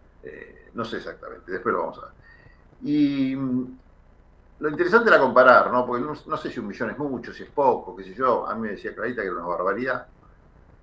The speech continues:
Y lo comparabas con los de Massa, y los TikTok de Massa habían impactado cien mil, y los de Patricia habían impactado, no sé, trescientos, cuatrocientos mil, ¿no? Algo similar ocurría en otras redes, pero sobre todo en TikTok, que es una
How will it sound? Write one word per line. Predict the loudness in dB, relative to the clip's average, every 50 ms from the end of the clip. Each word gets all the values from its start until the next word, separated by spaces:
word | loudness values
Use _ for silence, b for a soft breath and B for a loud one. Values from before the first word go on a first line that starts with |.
| _ -14 -4
Y | -2
lo | 0 0
comparabas | 0 0 -2 -2 -2 -2
con | -2 -2
los | 0 0
de | -2 -2
Massa, | -4 -6 -6 -4 -6 -6 -6 -8 -12 -18 -12 -8
y | -6
los | -6 -6 -8
TikTok | -10 -14 -12 -12 -12 -10 -10
de | -6
Massa | -6 -6 -4 -4 -4
habían | -4 -4 -4
impactado | -4 -4 -4 -4 -6 -8
cien | -8 -8 -8 -8 -8 -8
mil, | -10 -10 -12 -14 -18 -18 -14
y | -6
los | -4 -2 -2
de | 0
Patricia | -2 -4 -6 -6 -8 -8 -2 0 0
habían | 0 0 -2
impactado, | -4 -6 -6 -4 -4 -4 -4
no | -6 -8
sé, | -10 -14 -16 -18 _ -20 _ _ _ _ -20 _ _ _ -20 -20 _ _ -20 _ -20 -20 -20 -20 -16 -12
trescientos, | -10 -10 -8 -6 -6 -6 -4 -4 -4
cuatrocientos | -4 -4 -6 -6 -10 -14 -16 -16 -14 -14 -16 -16 -16
mil, | -18 -20 -20 -20 _ -20 -18 -14
¿no? | -14 -14 -14 -16 _ _ _ _ _ _ -20 -20 _ _ _ _ -20 -8 -2
Algo | 0 0 2 2
similar | 0 -2 -4 -2 4 6 8 8 6
ocurría | 4 0 -2 -2 0 0 0
en | 0
otras | -2 -2 -2 -4 -4
redes, | -4 -4 -6 -6 -6
pero | -6 -6 -4
sobre | -4 -4 -4 -4 -4
todo | -4 -4 -4
en | -4 -6
TikTok, | -10 -14 -12 -6 -4 -4 -4 -4
que | -8
es | -12 -10
una | -6 -6 -6 -6 -6 -10